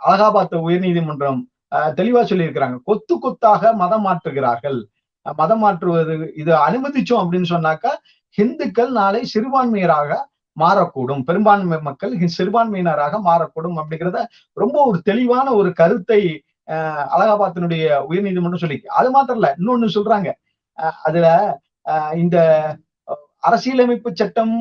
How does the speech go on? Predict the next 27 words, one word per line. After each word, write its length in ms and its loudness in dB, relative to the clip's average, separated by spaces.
இவங்களுக்கு 400 0
கொடுக்கக்கூடிய 520 0
சுதந்திரம், 600 0
நீங்க 220 -2
கூட 160 0
சொன்னீங்க, 320 -2
இது 100 2
வந்து 200 2
இவங்களுக்கு 500 0
மதம் 240 2
மாற்றுவதற்காக 720 0
சுதந்திரம் 440 -2
கொடுத்திருக்கு 400 -6
அப்படின்னு. 240 -8
மதம் 400 2
மாற்றுவதற்காக 920 0
எந்த 280 0
அரசியலமைப்பு 760 -2
சட்டமும் 480 -4
யாருக்கும் 460 0
சுதந்திரம் 440 -2
கொடுக்கல, 280 -10
மத 380 0
பிரச்சாரம் 580 2
செய்வதற்காகத்தான் 920 2
சுதந்திரம் 440 -4
கொடுத்திருக்கு. 380 -12